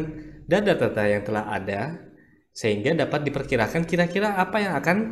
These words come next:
terjadi pada masa mendatang. Beberapa teknik peramalan itu sendiri terbagi menjadi tiga, yaitu kualitatif,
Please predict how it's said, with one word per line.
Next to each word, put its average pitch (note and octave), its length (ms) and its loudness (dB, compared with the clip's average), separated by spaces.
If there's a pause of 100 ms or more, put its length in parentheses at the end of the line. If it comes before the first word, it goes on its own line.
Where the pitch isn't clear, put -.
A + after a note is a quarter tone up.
(320)
terjadi B2 480 2
pada A#2+ 220 2 (500)
masa G2 560 -4
mendatang. F#2+ 560 -6 (1700)
Beberapa C#3+ 560 4
teknik C3+ 320 -2
peramalan B2+ 800 0 (480)
itu B2+ 160 -2
sendiri C3+ 320 2
terbagi A#2+ 320 2
menjadi A#2 320 -2
tiga, G#2 280 -2 (120)
yaitu D3+ 560 -4 (960)
kualitatif, A#2 800 0